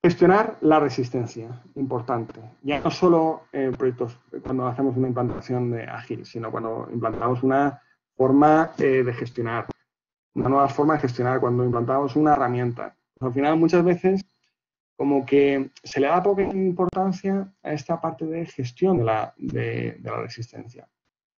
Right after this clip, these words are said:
Justificar muy bien la decisión, tenemos que justificarlo, podemos hacer como una especie de taller, un workshop, una presentación un poco de por qué estamos, eh, adoptando, eh, realmente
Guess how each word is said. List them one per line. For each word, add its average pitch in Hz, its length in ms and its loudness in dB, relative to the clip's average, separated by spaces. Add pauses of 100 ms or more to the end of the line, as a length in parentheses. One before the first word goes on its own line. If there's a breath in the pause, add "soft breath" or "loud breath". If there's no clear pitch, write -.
(800)
Justificar 143 640 4
muy 135 180 6
bien 135 140 4
la 127 100 2
decisión, 123 640 -4
tenemos 123 260 -2
que 120 80 -4
justificarlo, - 720 -8
podemos 123 320 -4
hacer 120 220 -6
como 117 180 -8
una 113 120 -10
especie 113 300 -12
de 113 180 -4
taller, 135 380 -4
un 151 140 0
workshop, 165 480 0 (420 soft breath)
una 135 140 2
presentación 131 680 0
un 131 40 -2
poco 131 200 2
de 127 100 2
por 120 280 -2
qué 175 300 2 (420 soft breath)
estamos, 131 560 -4
eh, 131 200 -4
adoptando, 131 880 0
eh, 113 880 -6 (540)
realmente 120 920 -2